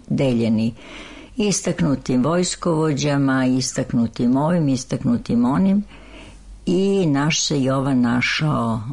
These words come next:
mladi Jovan Rus, koji potiče negde iz Belorusije, u mestu Prokopi, kod nekog veoma surovog gazde koji ga je stalno terao da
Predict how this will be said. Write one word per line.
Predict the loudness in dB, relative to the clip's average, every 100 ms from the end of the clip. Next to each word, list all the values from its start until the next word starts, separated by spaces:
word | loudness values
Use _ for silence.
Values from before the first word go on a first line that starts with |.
| -4
mladi | 0 0 0 0 -2 -2 0 0 -2 -8 -20 -20 -20 -18 -4
Jovan | -2 0 -2 -2
Rus, | 0 0 0 -4 -8 -14 -20 -20 -14
koji | -4 -2
potiče | -2 -2 -2 -2 -4 -2 0
negde | 2 2 0 -2 -2 -2
iz | -2 -2 -2 -6 -8 -4
Belorusije, | -2 0 0 -2 -4 -6 -4 -2 0 0 0 -2 -6 -20 -20 -20 -20 -18 -16 -14 -14 -16 -18 -20 -20 -20 -20 -20 -12 -10 -10 -10 -2
u | 0 2
mestu | 2 0 -2 -4 -4
Prokopi, | -4 -6 -4 -2 -2 -2 -4
kod | -4 -4 0
nekog | 0 0 -2 -2
veoma | 0 0 2 0
surovog | 0 -2 0 0 0 -2
gazde | -2 -2 -2 -2 -6
koji | -4 -2 -2
ga | -2
je | -2 0
stalno | -2 -2 0 2 2
terao | 0 -2 -2 -2 -4 -4
da | -6 -6 -6